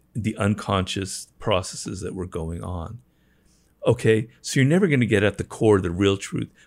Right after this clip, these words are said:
but you can get closer to it. You can, and you cannot react in the moment.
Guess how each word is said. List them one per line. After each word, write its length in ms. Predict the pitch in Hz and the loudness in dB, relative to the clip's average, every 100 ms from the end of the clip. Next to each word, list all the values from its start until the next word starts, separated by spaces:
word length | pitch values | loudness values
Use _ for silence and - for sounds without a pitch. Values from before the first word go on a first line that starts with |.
| _ | _
but 80 | 120 | -4
you 80 | 113 | -2
can 180 | 110 | -2
get 220 | 110 131 - | -2 -4 -4
closer 560 | - 113 127 123 - | -2 2 4 2 -6
to 280 | - - - | -8 -10 -10
it. 80 | 185 - _ _ | -12 -16 _ _
You 140 | - 123 | -6 -2
can, 140 | 123 135 | 0 2
and 180 | 127 | 2
you 80 | 131 | 2
cannot 520 | - 127 127 135 - | 0 2 2 0 0
react 480 | 110 110 117 180 208 | 2 2 2 -2 -6
in 100 | 87 | -6
the 100 | 85 | -4
moment. 420 | 82 85 165 185 | -6 -6 -8 -10